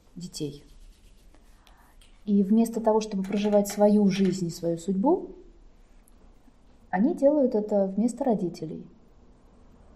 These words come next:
Да, внутри себя подсознательно вся их энергия малышей, которые живут, обращена к тем,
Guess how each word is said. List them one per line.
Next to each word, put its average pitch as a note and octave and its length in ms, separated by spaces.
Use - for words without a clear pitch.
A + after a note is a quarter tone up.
Да, D4 100
внутри G#3 380
себя A#3+ 280
подсознательно G#3 1040
вся G#3+ 220
их G#3+ 140
энергия A3 600
малышей, G3+ 400
которые E3+ 380
живут, A#3+ 400
обращена G#3 580
к - 80
тем, B3+ 300